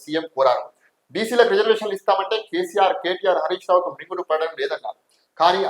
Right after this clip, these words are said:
ఆరు నూరైనా తాము రిజర్వేషన్లు ఇచ్చి తీరుతామని స్పష్టం చేశారు. నిజంగా ముఖ్యమంత్రి రేవంత్ రెడ్డి గారిది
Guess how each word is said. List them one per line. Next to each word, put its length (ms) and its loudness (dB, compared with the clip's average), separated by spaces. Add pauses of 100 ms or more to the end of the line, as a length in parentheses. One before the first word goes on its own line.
(120)
ఆరు 140 6 (100)
నూరైనా 340 4 (140)
తాము 160 -4 (100)
రిజర్వేషన్లు 480 -16
ఇచ్చి 200 -8 (400)
తీరుతామని 420 -4
స్పష్టం 340 -6
చేశారు. 300 -14 (760)
నిజంగా 320 4 (300)
ముఖ్యమంత్రి 500 -8
రేవంత్ 280 -4
రెడ్డి 180 -6
గారిది 240 -2